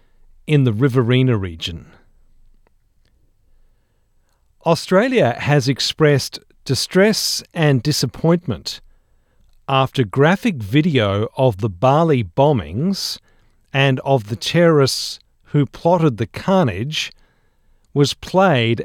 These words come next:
at a commemorative event in Indonesia. The Department of Foreign Affairs and Trade says its focus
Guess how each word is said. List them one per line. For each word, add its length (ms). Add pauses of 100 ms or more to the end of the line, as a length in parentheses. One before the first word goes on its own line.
(160)
at 180
a 100
commemorative 720
event 540 (600)
in 140
Indonesia. 760 (1800)
The 100
Department 560
of 140
Foreign 360
Affairs 600
and 260
Trade 720 (520)
says 460
its 180
focus 720